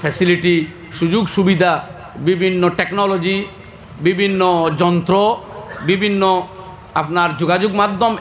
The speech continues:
এইগুলার সামনে আমরা ইসলামী বিধান অনুযায়ী আমাদের বাঁচার পথ, চলার পথ, নাজাতের পথ বাহির করতে লাগবো। এর লাগি আমার ইয়াং ভাই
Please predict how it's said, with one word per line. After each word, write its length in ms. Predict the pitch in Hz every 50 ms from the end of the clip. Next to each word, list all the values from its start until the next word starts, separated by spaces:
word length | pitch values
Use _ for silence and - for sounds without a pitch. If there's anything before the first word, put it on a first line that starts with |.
| - 226
এইগুলার 380 | 254 226 240 240 233 208 185 180 151 -
সামনে 260 | 208 190 196 196 196 185 180
আমরা 200 | 170 170 170 165 156 135 - - - - - - - - - - -
ইসলামী 440 | 175 170 - - 190 196 190 185 175 147 143
বিধান 220 | 180 175 196 185 175 170
অনুযায়ী 300 | 165 165 151 165 165 170 160
আমাদের 240 | 156 156 156 156 160 156 127 147
বাঁচার 300 | 135 139 - 180 180 180 - -
পথ, 220 | 156 151 151 143 - - - - - - - -
চলার 320 | - 214 220 226 226 220 - - -
পথ, 260 | 185 185 185 180 175 - - - - - - - - 135 165
নাজাতের 500 | 180 180 165 214 220 247 247 - 240 208 196 175
পথ 180 | 190 208 226 233 233 175
বাহির 180 | 170 156 151 143 135
করতে 180 | 147 135 135 147 127
লাগবো। 260 | 117 110 101 101 - - - - - - - - - - - - - - - -
এর 60 | 143 160
লাগি 160 | 170 165 165 170
আমার 240 | 165 165 165 160 160 160
ইয়াং 140 | 165 165 165 156
ভাই 140 | 165 160 170